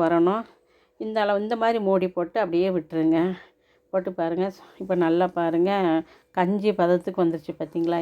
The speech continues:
இந்த மாதிரி இருக்கணும். சாதமும் தண்ணியும் ஒண்ணு சேர்ந்து வரும்போது இப்ப நம்ம வந்து ஒரு ரெண்டு, மூணு ஸ்பூன் நெய் ஊத்திக்கலாம். நெய் சாதத்துக்கு கொஞ்சம் நெய் ஊத்துனீங்கன்னா நல்லாயிருக்கும். நான் வந்து ஒரு மூணு ஸ்பூன் நெய், ஏற்கனவே ஃபஸ்ட்லேயே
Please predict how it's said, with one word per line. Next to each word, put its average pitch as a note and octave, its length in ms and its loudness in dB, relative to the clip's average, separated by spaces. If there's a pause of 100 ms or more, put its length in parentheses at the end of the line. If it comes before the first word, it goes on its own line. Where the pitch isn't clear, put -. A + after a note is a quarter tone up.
இந்த D#3+ 200 2
மாதிரி F3 260 0
இருக்கணும். D#3 420 -2 (100)
சாதமும் E3 500 0
தண்ணியும் E3+ 400 0 (480)
ஒண்ணு F3 240 2
சேர்ந்து F3 320 2
வரும்போது D#3+ 500 0
இப்ப F#3+ 220 -4
நம்ம D#3+ 240 0
வந்து F#3 180 -2 (120)
ஒரு E3 80 0 (100)
ரெண்டு, F3 260 0 (400)
மூணு G#3 320 0
ஸ்பூன் F#3+ 320 -4
நெய் E3 240 2
ஊத்திக்கலாம். E3 500 -4 (560)
நெய் F#3+ 220 0
சாதத்துக்கு F3 480 0
கொஞ்சம் F3 220 2
நெய் F3 240 2
ஊத்துனீங்கன்னா E3 480 0 (100)
நல்லாயிருக்கும். E3+ 640 -2 (1400)
நான் E3+ 260 0
வந்து F3 200 0
ஒரு F3 180 2
மூணு F3 240 4
ஸ்பூன் F#3 300 -4
நெய், E3+ 120 2 (120)
ஏற்கனவே F3+ 360 -4 (240)
ஃபஸ்ட்லேயே F3+ 400 -6